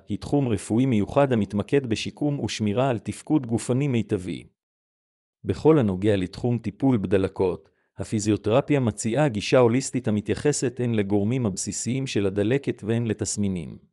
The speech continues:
בניגוד לטיפולים המבוססים על תרופות המכוונות בעיקר להקלה בתסמינים,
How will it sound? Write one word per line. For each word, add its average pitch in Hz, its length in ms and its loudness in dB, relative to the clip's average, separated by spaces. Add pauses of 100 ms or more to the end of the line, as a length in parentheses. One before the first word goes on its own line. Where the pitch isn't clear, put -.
(880)
בניגוד 104 460 2
לטיפולים 120 580 0
המבוססים 104 720 -2
על 98 100 0
תרופות 107 440 -2
המכוונות 107 640 -2
בעיקר 104 400 2
להקלה 107 460 2
בתסמינים, 95 760 -4